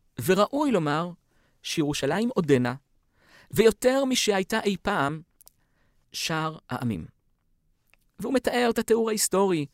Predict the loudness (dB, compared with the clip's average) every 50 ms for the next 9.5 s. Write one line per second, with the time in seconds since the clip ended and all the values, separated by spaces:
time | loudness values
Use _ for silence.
0 | _ _ _ _ _ _ -8 -6 -4 -2 -2 -2 -2 0 0 0 0 2 0 0
1 | 0 0 0 0 2 4 6 6 6 4 4 2 2 2 2 0 0 0 0 2
2 | 2 2 2 0 0 -4 -6 -4 -2 -2 0 0 0 -2 -2 -2 -2 0 0 0
3 | 0 0 0 0 0 -2 -2 -2 -4 -4 -6 -6 -4 -4 -4 -2 -2 -2 -2 -2
4 | 0 2 2 0 0 -4 -10 _ _ _ _ -6 -2 -2 0 2 2 2 2 2
5 | 2 2 2 2 2 2 0 0 -2 -2 -2 -2 0 0 0 0 -2 -4 -2 0
6 | 2 2 2 0 -2 -4 -6 -4 -4 -4 -2 -2 -2 -2 -2 -2 -2 -2 -2 -2
7 | 0 2 2 2 2 0 -6 -12 _ _ _ _ _ _ _ _ _ _ _ _
8 | _ _ _ -20 -20 _ -20 -20 -20 -20 -20 -8 -6 -4 -2 -2 0 0 0 2
9 | 2 2 2 2 0 0 0 0 0